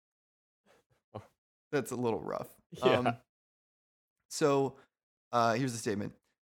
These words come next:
Speaker 2: "Ingram has been suspended for aggressively returning to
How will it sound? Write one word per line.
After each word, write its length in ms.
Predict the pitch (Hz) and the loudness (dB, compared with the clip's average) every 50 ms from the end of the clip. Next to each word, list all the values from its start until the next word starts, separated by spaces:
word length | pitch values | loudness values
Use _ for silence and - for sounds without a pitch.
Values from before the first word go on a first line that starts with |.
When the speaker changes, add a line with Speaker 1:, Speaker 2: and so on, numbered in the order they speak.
| _ _ _ _ _ _ _ _ | _ _ _ _ _ _ _ _
Speaker 2:
"Ingram 280 | 143 151 143 151 160 160 | -2 0 0 0 0 0
has 160 | 170 147 127 131 | 0 0 0 0
been 160 | 139 131 127 | 0 0 0
suspended 640 | 127 117 113 - - 131 135 135 135 135 131 127 123 | -2 -4 -6 -4 -2 -2 0 0 0 0 0 -2 -2
for 200 | - 123 107 73 | -4 -2 -2 -2
aggressively 600 | 107 101 - 123 127 131 147 135 123 127 131 123 | -2 -2 0 -2 0 -2 -4 -4 -4 -2 -2 -4
returning 580 | 117 113 - - 131 127 127 127 127 123 123 | -4 -6 -6 -4 -4 -2 -2 -2 -2 -2 -4
to 340 | 120 - - 120 120 117 113 | -4 -4 -2 -2 0 -2 -2